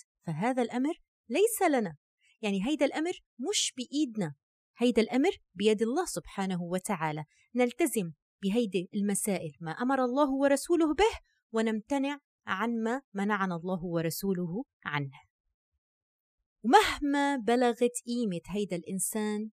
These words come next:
يلي مات، ما رح يكون أعز من أبو طالب. يلي بيقرأ السيرة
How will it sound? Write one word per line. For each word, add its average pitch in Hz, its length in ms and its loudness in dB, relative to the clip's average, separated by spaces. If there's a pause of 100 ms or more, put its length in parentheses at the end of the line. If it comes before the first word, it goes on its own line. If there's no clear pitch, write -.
يلي 185 300 -4
مات، 156 320 -10 (340)
ما 190 100 -4
رح 226 200 -8
يكون 247 460 -2 (180)
أعز 208 600 -6 (240)
من 165 160 -8
أبو 170 200 -6
طالب. 170 380 -4 (1400)
يلي 214 180 6
بيقرأ 214 260 2
السيرة 277 600 2